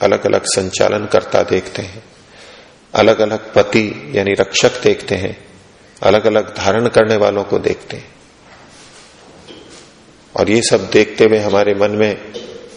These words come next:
ये भाव जगता हो कि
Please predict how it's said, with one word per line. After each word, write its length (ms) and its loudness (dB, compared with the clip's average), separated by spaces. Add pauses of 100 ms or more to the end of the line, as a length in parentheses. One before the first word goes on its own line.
ये 40 -2
भाव 680 0 (500)
जगता 380 0
हो 240 -2 (2750)
कि 80 -4